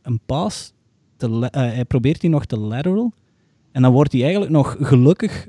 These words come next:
door een ploegmaat out of bounds ge-, geslagen. Of, of, die, die, die,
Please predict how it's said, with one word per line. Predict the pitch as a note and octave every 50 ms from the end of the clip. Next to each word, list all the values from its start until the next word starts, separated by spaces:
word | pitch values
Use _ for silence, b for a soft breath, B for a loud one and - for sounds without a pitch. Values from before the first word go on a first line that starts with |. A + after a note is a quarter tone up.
| -
door | _ C3 A#2+ A#2+ B2 B2 A#2+
een | A#2 G#2+
ploegmaat | - E3 E3 F#3+ - - F#3 E3+ E3+ E3+ - - _ _ _ _ _
out | - C#3+ D3 C#3+
of | B2+ G#2+
bounds | G#2+ A2 G#2+ A#2+ D#3 F#3+ - -
ge-, | E3 D#3 D#3 D3+ D#3 D#3+ D#3 D#3 C#3 D3 D3 D3 D3 B2+
geslagen. | B2 A#2 - - B2 C3+ E3+ F#3+ G#3+ b b b b b b b b b _ _ _ _
Of, | - C3+ B2+ -
of, | D#3 C#3+ B2+ A#2+
die, | B2+ B2 A#2
die, | A#2 A#2+ A2 G#2 G#2+
die, | - - A2+ G#2 G#2 G2+ - - - E2+ F2 G#2+